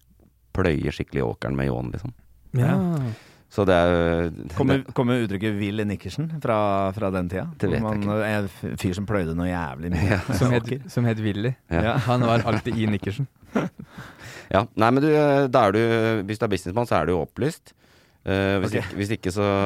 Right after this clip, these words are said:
Speaker 1: det må det jo være. Hvis ikke så følger du ikke makrotrendene i, i, i samfunnet. Så det går vi ut fra. Men hvordan har du det med nyhetsbildet og den type ting som vi dekker her i podcasten?
Speaker 3: Nyhetsbildet er, eh, det, jeg, jeg føler meg relativt koblet på.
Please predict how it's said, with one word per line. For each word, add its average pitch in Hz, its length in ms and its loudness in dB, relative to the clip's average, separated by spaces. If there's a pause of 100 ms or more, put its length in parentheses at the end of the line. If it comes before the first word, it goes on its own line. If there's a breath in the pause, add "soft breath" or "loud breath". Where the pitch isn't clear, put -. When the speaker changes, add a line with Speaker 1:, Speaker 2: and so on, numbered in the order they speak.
(340)
Speaker 1:
det 92 100 2
må 67 140 0
det 67 100 -2
jo 73 60 0
være. 87 180 0
Hvis 90 80 -4
ikke - 160 -10
så 87 360 -4
følger 76 220 -4
du - 60 -6
ikke - 100 -4
makrotrendene 73 640 -2
i, 82 220 2 (340)
i, 76 400 0 (240)
i 80 40 -4
samfunnet. 87 440 -4
Så 101 80 -6
det 107 100 4
går 104 80 0
vi 92 100 2
ut - 80 -4
fra. 113 180 2 (380 loud breath)
Men 107 200 2
hvordan 101 240 4
har 82 140 4
du 78 80 2
det 78 80 -2
med 80 120 -2
nyhetsbildet 80 680 -4
og 85 100 -2
den 82 120 -4
type 87 200 -8
ting 104 160 -4
som 92 160 -6
vi 98 60 2
dekker 92 360 -2
her 85 140 0
i - 20 0
podcasten? - 460 -6 (240 soft breath)
Speaker 3:
Nyhetsbildet 143 1800 2
er, 101 500 -2
eh, 101 400 -2
det, 104 180 -2 (220)
jeg, - 300 -8
jeg 87 240 -4 (180)
føler 82 160 -2
meg 117 240 0
relativt 73 560 -8
koblet 80 240 -6
på. 175 140 2